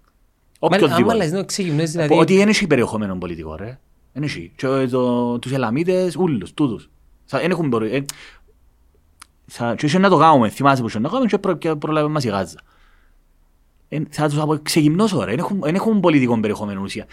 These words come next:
Speaker 2: Εγώ δεν πιστεύω ότι έχει πολιτι-, ε, αμέ-, αν θέλω να είμαι απόλυτος. Η, η σούπερ συντριπτική πλειοψηφία, ας πούμε, είναι η Σύρου, ρε. Τι είναι η τύπισσα που είναι ευρω-,
Speaker 1: Εγώ να
Speaker 2: μίλησε
Speaker 1: ρωτήσω.
Speaker 2: πενήντα χιλιάδες χρόνια ελληνισμού, λάλη.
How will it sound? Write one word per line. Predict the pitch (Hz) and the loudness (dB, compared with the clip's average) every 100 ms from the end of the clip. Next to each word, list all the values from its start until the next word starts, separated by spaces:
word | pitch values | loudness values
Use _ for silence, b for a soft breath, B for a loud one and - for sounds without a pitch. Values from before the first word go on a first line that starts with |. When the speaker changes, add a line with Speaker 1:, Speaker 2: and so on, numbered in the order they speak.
| B B | B B
Speaker 2:
Εγώ | 127 151 | 2 4
δεν | 202 | 4
πιστεύω | 220 - 202 | 2 2 4
ότι | 180 151 | 4 4
έχει | 151 | 2
πολιτι-, | 143 131 123 113 107 107 | 2 2 4 2 -2 -4
ε, | 123 113 - b b b b _ _ | -4 -4 -10 b b b b _ _
αμέ-, | 131 156 160 | 0 2 0
αν | 151 | -2
θέλω | - 160 | 2 2
να | |
είμαι | 113 | 2
απόλυτος. | 95 87 80 73 - b b | -2 -4 -8 -12 -20 b b
Η, | 139 151 | 2 2
η | 147 123 | 2 0
σούπερ | - 151 202 | 0 0 -2
συντριπτική | - 185 165 - 117 123 | -2 -2 -4 -4 -4 -4
πλειοψηφία, | 151 143 - 90 92 95 - - | -2 -4 -4 -8 -8 -10 -16 -4
ας | - | -2
πούμε, | 196 | 0
είναι | 190 | 0
η | 151 | 2
Σύρου, | 170 165 98 | 4 4 4
ρε. | 80 - - | -2 -14 -6
Τι | 139 | -2
είναι | 143 | 2
η | 131 110 | 2 0
τύπισσα | 107 107 - 95 | -2 -6 -6 -6
που | 98 | -4
είναι | 98 101 | -4 -4
ευρω-, | 107 104 95 b b b | -4 -4 -8 b b b
Speaker 1:
Εγώ | 135 | 4
να | 175 | 4
Speaker 2:
μίλησε | 196 104 | 4 0
Speaker 1:
ρωτήσω. | - - _ | -6 -18 _
Speaker 2:
πενήντα | - 156 196 214 | 0 2 4 2
χιλιάδες | 170 127 131 175 208 208 - | 2 2 4 4 2 -2 -8
χρόνια | - - 151 185 190 | -8 0 0 2 0
ελληνισμού, | 185 185 143 120 147 | 0 0 0 -2 -2
λάλη. | 104 - | -4 -8